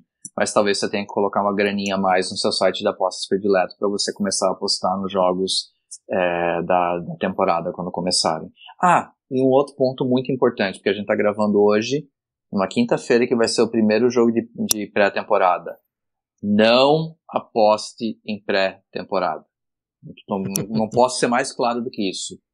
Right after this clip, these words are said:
Speaker 1: Não aposte.
Speaker 2: É, muito bom.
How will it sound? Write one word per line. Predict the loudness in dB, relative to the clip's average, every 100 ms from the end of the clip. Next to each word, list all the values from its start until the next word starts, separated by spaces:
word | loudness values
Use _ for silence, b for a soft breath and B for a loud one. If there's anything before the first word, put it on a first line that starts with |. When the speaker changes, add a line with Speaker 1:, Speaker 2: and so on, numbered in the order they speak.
| _ -2
Speaker 1:
Não | 0 4 4 2 0
aposte. | -6 -2 -2 -4 -14 -18 _ -16
Speaker 2:
É, | -10 -8
muito | -8 -8 -10
bom. | -12